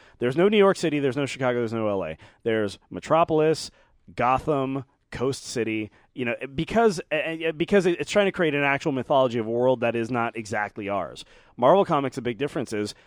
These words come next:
Peter Parker lives in New York City. Uh, you know, uh, um, um, uh, the X-Men live in upstate New York. You know, they, they, they live in our world. And the problem is, when you try to say, "Hey,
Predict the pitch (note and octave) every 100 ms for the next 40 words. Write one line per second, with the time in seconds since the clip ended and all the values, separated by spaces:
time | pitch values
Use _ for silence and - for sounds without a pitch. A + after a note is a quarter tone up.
0 | _ - A2 A2 B2 C3 C#3 B2 A2+ A#2
1 | B2 A2+ G#2 G2 - E3+ B2 D2 A#1+ _
2 | _ _ G2+ G2+ F#2+ G2 A#2+ A2+ F#2 F#2
3 | G2+ G2 G2+ G2 G2 G2 G2 G2 F#2+ F2+
4 | F2 E2+ - - _ _ _ G2 F#2 F2+
5 | F2 E2+ E2+ G#2 B2+ C3+ C#3+ C3+ A2+ A2
6 | A2 A2 A2 A2 A2 G#2 A2 - D#3 A2
7 | F#2 D#2+ D2+ C3+ B2+ C3 B2+ A#2 C3+ C#3
8 | G3 G3 D#3+ C3+ D3 A#2+ G#2+ C3 C3 -
9 | E3 G3 F3 D#3 B2+ - - - _ C3
10 | C#3 C3 F#3+ G#3 E3+ E3 C3+ F3 F#3